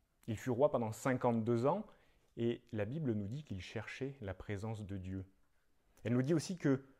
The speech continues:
Dieu l'aida contre les ennemis de Juda, notamment les Philistins et, euh, les Moanites. Et tout ça, c'est dans le livre de, des rois et dans le livre de Chroniques.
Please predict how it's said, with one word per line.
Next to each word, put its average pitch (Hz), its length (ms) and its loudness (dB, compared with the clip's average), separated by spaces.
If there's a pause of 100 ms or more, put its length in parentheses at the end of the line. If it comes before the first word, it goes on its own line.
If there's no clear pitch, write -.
(160)
Dieu 127 420 4
l'aida 117 640 4 (640)
contre 117 280 0
les 113 220 4
ennemis 127 400 4 (1160)
de 110 160 2
Juda, 110 420 2 (800)
notamment 104 320 0
les 107 100 0
Philistins 117 560 -4 (360)
et, 104 180 -2
euh, 92 240 -2
les 101 160 -4
Moanites. 110 640 -2 (480)
Et 104 120 -4
tout - 220 -8
ça, 156 180 2
c'est - 140 0
dans 113 120 2
le 110 100 2
livre 120 260 0
de, 98 480 -2
des 98 220 -2
rois 117 340 4
et 110 40 -2
dans 104 120 -2
le 101 80 -4
livre 113 240 -2
de 101 80 -4
Chroniques. - 640 -8